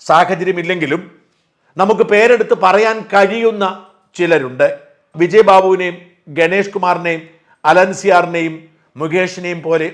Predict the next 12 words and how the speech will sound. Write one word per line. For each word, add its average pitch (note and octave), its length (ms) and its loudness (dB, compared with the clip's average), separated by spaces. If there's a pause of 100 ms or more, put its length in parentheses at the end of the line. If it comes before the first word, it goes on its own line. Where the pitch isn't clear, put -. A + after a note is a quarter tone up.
ഉള്ളവരുടെ D3+ 420 -2
കാര്യമാണ് C#3 420 -6
പറയുന്നത്. C3 360 -2 (720)
ഇവർക്കൊക്കെ E3+ 440 -2 (100)
എതിരെ E3+ 200 2 (600)
അനേകം F#3 580 -2
പരാതികൾ E3+ 480 4 (380)
പലയിടങ്ങളിൽ D#3+ 580 2 (360)
സിനിമ F#3+ 360 0 (220)
മേഖലയിൽ F#3 680 0 (160)
ഉള്ളവരും C#3+ 380 -2 (480)
അല്ലാത്തവരുമായ F3+ 760 2